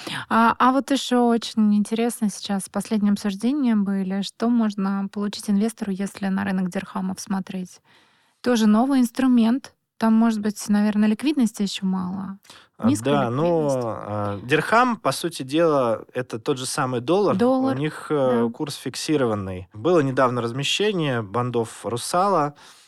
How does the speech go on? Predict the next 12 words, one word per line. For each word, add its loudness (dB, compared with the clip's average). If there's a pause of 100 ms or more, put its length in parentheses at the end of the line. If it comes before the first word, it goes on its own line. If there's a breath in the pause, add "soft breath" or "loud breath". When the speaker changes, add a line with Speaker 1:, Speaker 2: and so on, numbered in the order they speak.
(200 loud breath)
Speaker 2:
Ну, 0
пока 0
доходность, -2
честно -4
говоря, 2
невысокая. -2
Н-, -8
ниже, -4
чем -4
по -2
замещающим -2
облигациям -2